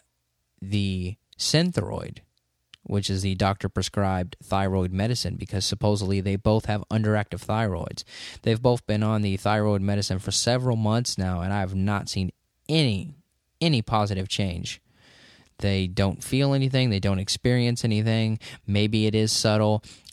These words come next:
I don't know. But the doctor told them that they would be, uh, having increased energy levels, increased motivation, just all these different effects just to go ahead and get 'em on it. And I could, I guess I could have my grandfather on the podcast and he could actually talk about the process, but he's seen nothing from it. So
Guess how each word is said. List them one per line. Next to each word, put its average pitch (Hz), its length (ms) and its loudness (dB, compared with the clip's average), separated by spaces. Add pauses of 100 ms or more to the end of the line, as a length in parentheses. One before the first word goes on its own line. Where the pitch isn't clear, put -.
(140)
I 104 100 4
don't 101 180 2
know. 92 200 -2 (140)
But 101 240 2
the 95 300 0
doctor 107 340 0
told 110 260 0
them 107 200 0
that 98 160 -2
they 98 100 0
would 98 140 -2
be, 95 380 -2 (360)
uh, 92 240 -2
having 98 400 -2
increased 98 580 -2
energy 113 360 0
levels, 113 480 2
increased 107 400 -2
motivation, 104 840 0
just 95 200 -4 (300)
all 113 180 4
these 107 200 0
different 110 400 0
effects - 540 -2
just - 220 -4
to 101 60 -4
go 104 180 2
ahead 104 200 0
and 98 120 -4
get 110 140 2
'em 107 120 2
on 110 180 2
it. 113 220 -2
And 92 440 -2 (380)
I 107 120 2
could, 175 220 4
I 113 180 0
guess 120 160 -2
I 110 80 2
could 120 180 2
have 104 160 2
my 98 180 0
grandfather 104 480 2
on 98 140 2
the 95 80 -2
podcast 98 580 -2
and 92 140 -2
he 101 100 0
could 98 120 0
actually 95 280 -2
talk 104 300 -2
about 95 240 -2
the - 60 -8
process, 101 560 -2
but 90 220 -2
he's 110 180 0
seen 95 200 0
nothing 95 320 -2
from 95 220 -4
it. - 140 -6
So 95 280 0